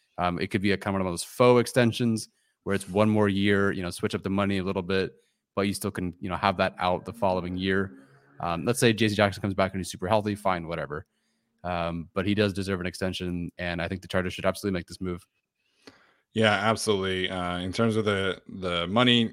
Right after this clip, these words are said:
Speaker 2: here, uh, obviously signed that three-year, twenty-five point two million dollar contract extension with the Chargers in twenty twenty-one.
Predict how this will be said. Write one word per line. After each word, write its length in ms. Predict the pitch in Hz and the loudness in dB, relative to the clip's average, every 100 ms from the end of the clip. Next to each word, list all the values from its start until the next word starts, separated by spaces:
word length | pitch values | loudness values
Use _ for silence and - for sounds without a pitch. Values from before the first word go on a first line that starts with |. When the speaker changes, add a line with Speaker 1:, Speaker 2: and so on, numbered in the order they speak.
| - | -4
Speaker 2:
here, 480 | 117 113 110 110 - | 0 4 4 0 -8
uh, 60 | - | -6
obviously 420 | 95 90 98 101 | -4 -4 -4 -6
signed 280 | 95 104 98 | -2 0 0
that 160 | 98 - | -2 -2
three-year, 320 | 107 104 98 | -2 0 0
twenty-five 440 | - 98 95 95 | -2 -4 -2 -2
point 180 | 92 90 | -2 -6
two 100 | - | -6
million 200 | 92 90 | -6 -4
dollar 200 | 87 85 | -2 -2
contract 580 | - 87 78 90 85 - | -4 -6 -2 -2 -2 -4
extension 540 | 82 - 90 - 85 | -8 -6 -6 -6 -8
with 80 | 82 | -8
the 80 | 87 | -10
Chargers 380 | - 87 82 80 | -4 -4 -4 -8
in 80 | |
twenty 220 | 78 87 82 | -10 -10 -10
twenty-one. 640 | - 80 90 123 127 117 | -10 -6 2 4 4 2